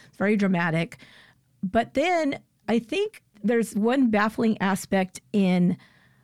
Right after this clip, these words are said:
a series of <laughs> baffling aspects to this, this story. And the first one is if you could describe a little bit what the crime scene looked like,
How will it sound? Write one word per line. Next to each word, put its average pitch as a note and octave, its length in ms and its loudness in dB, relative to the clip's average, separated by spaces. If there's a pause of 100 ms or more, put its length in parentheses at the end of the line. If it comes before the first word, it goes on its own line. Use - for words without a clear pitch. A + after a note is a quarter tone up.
(280)
a G3 80 -2
series D#4+ 500 -2
of G3 80 0
<laughs> F#3+ 60 2
baffling F#3+ 360 2
aspects F#3 560 0
to F#3 200 0
this, F3 260 -2
this F3+ 240 -2
story. F#3+ 560 -2 (460)
And G#3+ 160 2
the A3 40 -2
first E4 260 -6
one B3 180 0
is G#3+ 180 -2
if G3 100 -2
you A#3+ 80 0
could B3+ 120 -2
describe A#3 340 -2
a G#3+ 40 -2
little G3+ 120 0
bit F#3 180 -2
what F#3+ 140 -2
the F#3+ 80 -4
crime B3+ 460 0
scene F3 400 -2
looked - 240 -6
like, - 400 -10